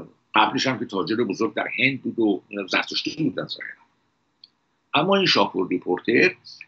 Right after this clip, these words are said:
کارهای ایرانی به عهده گرفت، در ایران ماند، کسی ساکن ایران بود، جز یه دوره محدودی که گویندگی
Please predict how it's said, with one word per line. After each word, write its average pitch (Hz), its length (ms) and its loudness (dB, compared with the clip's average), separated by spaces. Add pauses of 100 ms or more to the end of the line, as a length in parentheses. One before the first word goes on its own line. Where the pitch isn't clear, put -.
(220)
کارهای - 480 2
ایرانی 127 400 2
به 165 80 6
عهده 127 280 4
گرفت، 113 400 0 (140)
در 107 220 0
ایران 117 380 0
ماند، 147 640 2 (1600)
کسی 110 200 -4
ساکن 135 440 0
ایران 95 480 0
بود، - 240 -14
جز 156 260 4
یه 143 200 2 (120)
دوره 113 280 0
محدودی 127 440 0
که 127 120 4
گویندگی 101 920 4